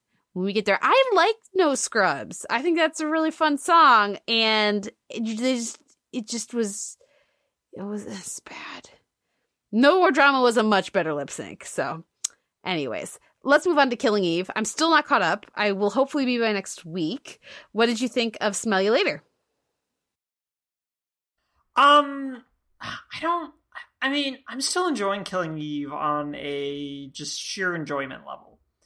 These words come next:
Speaker 2: But I also feel like the show is kind of struggling to figure out what it wants to do each week. Um, I said that they've been doing, like, a lot of, like, play setting type stuff,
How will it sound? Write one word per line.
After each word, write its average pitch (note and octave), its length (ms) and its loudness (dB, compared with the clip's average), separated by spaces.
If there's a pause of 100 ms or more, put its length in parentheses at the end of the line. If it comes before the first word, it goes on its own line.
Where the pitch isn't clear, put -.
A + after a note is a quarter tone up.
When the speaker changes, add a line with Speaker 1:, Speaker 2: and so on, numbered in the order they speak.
(380)
Speaker 2:
But F#3+ 380 2
I G3+ 160 0
also B3 260 0
feel A3+ 220 -4
like G3 360 0 (140)
the F3 240 -6
show F3+ 1000 -2 (500)
is E3+ 800 -4 (180)
kind G#3 240 -4
of F3+ 100 -4
struggling E3+ 600 -6
to - 180 -12
figure D#3 280 -4
out D3+ 240 -2
what D3 300 -6
it C#3 100 -8
wants C#3 280 -10
to - 160 -18
do D3 380 -12
each F#3+ 340 -16
week. C#4+ 360 -18 (960)
Um, E3 760 0
I F3 100 -2
said B3+ 300 0
that G#3 140 -14
they've G3 380 -2
been F3+ 120 -10
doing, F3+ 180 -8
like, D#3+ 200 -4
a D#3+ 60 -12
lot D3+ 140 -2
of, C#3+ 120 -8
like, C#3+ 220 -8
play D#3 160 -8
setting - 320 -14
type - 220 -20
stuff, - 280 -14